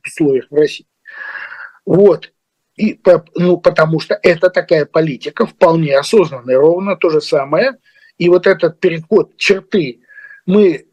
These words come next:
живем нормальной, мирной жизнью, но у нас где-то там на обочине что-то происходит. Слушайте, у нас с вами были две чеченские войны, да, когда тоже стреляли, все это дело, ну, в-, ну, страна-то жила мирно, абсолютно,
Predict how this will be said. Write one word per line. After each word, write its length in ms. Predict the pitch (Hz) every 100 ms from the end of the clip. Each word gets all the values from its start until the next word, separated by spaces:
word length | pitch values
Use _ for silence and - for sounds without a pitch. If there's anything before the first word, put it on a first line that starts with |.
| _ _ -
живем 420 | 156 202 202 185
нормальной, 580 | 185 202 208 185 170 165
мирной 440 | 175 180 160 156
жизнью, 460 | 139 160 143 143 139
но 120 | 151
у 40 | 165
нас 240 | 170 156
где-то 400 | 160 160 160 160
там 280 | 160 156 147
на 120 | 147
обочине 540 | 151 165 156 151 143
что-то 340 | 123 - - -
происходит. 440 | - 165 - 269
Слушайте, 300 | 214 170 - - _ _ _ _
у 60 | 285
нас 180 | 320 233
с 40 |
вами 180 | 233 208
были 220 | 185 214
две 220 | 165 208
чеченские 560 | 226 - 208 202 - 175
войны, 460 | 151 135 98 127 - _ _ _ _ _ -
да, 280 | 180 262 - _ _
когда 220 | 170 160 156
тоже 280 | 202 226
стреляли, 600 | 170 - 139 127 175 214 151
все 200 | - 156
это 80 |
дело, 220 | 147 277 208
ну, 120 | 165
в-, 120 | - - - - -
ну, 120 | 165
страна-то 480 | 160 214 233 165 202
жила 400 | 180 180 139 - _ -
мирно, 460 | 180 226 233 185 143
абсолютно, 920 | 117 143 - 165 170 285 - 165 123